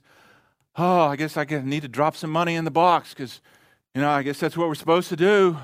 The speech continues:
Uh, boy, if you're living that Christian life, you better get on your knees before God and make that right, or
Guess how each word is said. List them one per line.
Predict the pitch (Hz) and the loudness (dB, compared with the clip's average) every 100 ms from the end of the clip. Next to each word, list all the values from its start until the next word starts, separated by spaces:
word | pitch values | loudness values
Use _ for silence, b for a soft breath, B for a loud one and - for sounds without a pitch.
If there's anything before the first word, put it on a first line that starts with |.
| 117 | -6
Uh, | 147 135 b b b b b b _ _ | -6 -6 b b b b b b _ _
boy, | 151 190 147 | 2 4 4
if | 170 | -2
you're | 233 | 0
living | 220 220 214 | 2 2 2
that | 202 | 0
Christian | - 202 - 185 | 0 -4 -4 2
life, | 185 196 196 _ _ _ _ _ _ _ - | 4 4 0 _ _ _ _ _ _ _ -2
you | |
better | 190 180 | 2 4
get | 165 180 | 2 2
on | 180 | 0
your | 165 | -2
knees | 160 190 208 190 | 0 2 2 -2
before | 165 175 175 | -6 -4 -2
God | 143 175 190 190 | 4 6 8 6
and | 160 156 | 2 -2
make | 170 | -2
that | 170 151 | 0 0
right, | 147 160 190 - | 4 4 4 -2
or | 147 | -6